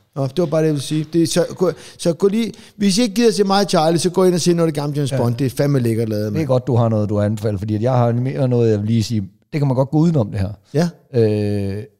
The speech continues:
Speaker 2: øh, på Disney Plus ligger noget, der hedder National, National Treasure.
Speaker 1: Ja.
Speaker 2: Øh, som jeg tænkte, måske kunne noget, hvis man kunne huske de der National Treasure-film med Nicolas Cage, som er
Speaker 1: Ja,
Speaker 2: sådan
Speaker 1: ja,
Speaker 2: de
Speaker 1: ja,
Speaker 2: her,
Speaker 1: ja.
Speaker 2: de her, hey, vi er på jagt og frimurerne, og der ligger en stor skattested og sådan noget.
Speaker 1: Ja.
Speaker 2: Det, der,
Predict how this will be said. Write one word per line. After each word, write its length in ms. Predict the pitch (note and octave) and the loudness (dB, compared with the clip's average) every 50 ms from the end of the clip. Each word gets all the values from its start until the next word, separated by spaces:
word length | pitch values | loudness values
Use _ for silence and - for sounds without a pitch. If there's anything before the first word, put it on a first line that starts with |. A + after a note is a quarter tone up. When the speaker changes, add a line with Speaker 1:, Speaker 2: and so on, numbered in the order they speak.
| _ _ _ _ _ _ - | _ _ _ _ _ _ -8
Speaker 2:
øh, 240 | B2+ A2 G#2 G#2+ G#2 - | -6 -4 -4 -4 -6 -4
på 100 | - A#2 | -2 -4
Disney 400 | A2+ A2 F3 F3+ F3 - - C3 | -2 -2 -2 -4 -4 -2 -2 -4
Plus 380 | A#2+ A#2 - E3+ F3 E3+ - - | -4 -2 -2 -2 -2 -2 -6 -6
ligger 220 | - D#3 D3+ D3 C#3 | -6 -4 -2 -2 0
noget, 180 | B2 B2 C3+ | 0 2 2
der 60 | C#3 B2 | 2 2
hedder 160 | A#2+ A2+ A#2 | 2 2 2
National, 500 | B2+ D#3 D#3 - - B2 A2 G#2+ G#2 G#2 G#2+ - D#3+ G#2 | 0 0 0 0 -2 -2 0 0 -2 -2 -6 -10 -10 -4
National 480 | D3 D#3+ D3+ - C3 A2+ G#2+ G#2 G2+ | -2 -2 -2 -2 -4 -2 -2 -2 -4
Treasure. 460 | G2 - - D#3 E3+ - - - F2 F2+ - _ _ _ _ _ _ _ _ _ _ _ - | -6 -4 -2 -2 -2 -2 -6 -10 -12 -14 -16 _ _ _ _ _ _ _ _ _ _ _ 0
Speaker 1:
Ja. 180 | B2+ F3 G3 G3 - A#2+ A2 A2 G#2+ G#2+ G#2 G#2 G2+ G2+ G2+ | 0 0 0 0 0 0 0 2 2 0 0 -2 -2 -4 -4
Speaker 2:
Øh, 60 | G2+ | -6
som 180 | - - B2 | -4 -4 -2
jeg 120 | B2+ C3 - | -2 -2 0
tænkte, 320 | - B2 A#2+ B2 - - - _ _ _ _ | 0 -2 -2 -2 -8 -12 -18 _ _ _ _
måske 240 | C#3+ B2+ - D3+ C#3+ | -10 -4 -2 -2 -2
kunne 220 | A#2 - C#3 D3 C#3+ | 0 0 0 2 2
noget, 140 | C#3 B2+ | 2 2
hvis 120 | A#2+ A2+ A#2+ | 0 -2 -2
man 120 | A#2+ A2 | -2 -2
kunne 120 | G#2 C3 C3 | 0 2 2
huske 220 | C3+ C#3 C#3 - C#3+ | 2 2 2 0 0
de 20 | A#2 | 2
der 160 | A#2 A2+ A2+ | 2 2 2
National 420 | A#2 C3+ C#3+ - C3+ A#2 A2 G2+ | 0 -2 -2 -2 -2 -4 -4 -4
Treasure-film 580 | - - D3 D#3 D3 C3 A2 - - A#2+ A#2 G#2 | 2 2 2 2 2 -2 -4 -2 -2 -2 0 0
med 100 | G2+ G2+ | -2 -2
Nicolas 300 | G#2 G2+ - A2+ G#2 G2 | -2 -2 -2 -2 -2 -2
Cage, 340 | - - C#3 D3 E3 E3 C#3+ | 0 0 2 2 2 0 -2
som 240 | - - B2 A2 | -4 -6 -4 -2
er 40 | A2+ | 0
Speaker 1:
Ja, 60 | F#3 G#3 G#3+ | 0 2 2
Speaker 2:
sådan 140 | - A2+ G#2 | 0 -2 0
Speaker 1:
ja, 60 | A#2+ | 2
Speaker 2:
de 40 | - - | 2 4
Speaker 1:
ja, 0 | |
Speaker 2:
her, 160 | A2+ A2 G#2+ G2+ | 4 4 2 2
Speaker 1:
ja. 100 | G2 G2 | 0 -2
Speaker 2:
de 120 | G2 G#2 | 0 0
her, 180 | A#2+ A#2 A2+ G#2 G2 | 2 2 2 0 0
hey, 160 | - A#2+ C3 B2 | 0 -2 0 0
vi 60 | A#2 | -2
er 60 | A#2 | -2
på 100 | G#2 A#2 | 0 0
jagt 320 | G#2+ A2 A2+ C3+ - - B2 | 0 2 0 0 -2 -4 -4
og 220 | A2 G2+ G2 G2 | -2 -2 -2 -2
frimurerne, 640 | - - C#3 C#3+ C#3 B2 A#2 A#2 A#2+ A#2+ A2+ G#2 | 0 0 2 2 2 2 2 2 2 2 2 0
og 100 | G2 G2+ | -2 -2
der 80 | F#2+ G#2 | -2 0
ligger 200 | G#2+ A#2+ A#2 A#2 | -2 0 -2 -2
en 60 | A2 | -6
stor 220 | G2+ - C3 B2 A2+ | -4 -4 -2 -2 -2
skattested 520 | - - B2+ C3+ B2 A#2 - - A2+ A2+ | 0 0 -2 -2 -4 -6 -4 0 0 0
og 80 | A2 F#2+ | 0 -2
sådan 180 | G2+ G#2+ A2 | -2 -2 0
noget. 220 | A2 G#2+ - G#2 - | 0 0 0 -2 -6
Speaker 1:
Ja. 60 | - | -10
Speaker 2:
Det, 80 | D3+ | -6
der, 80 | D3+ C#3 | -4 -6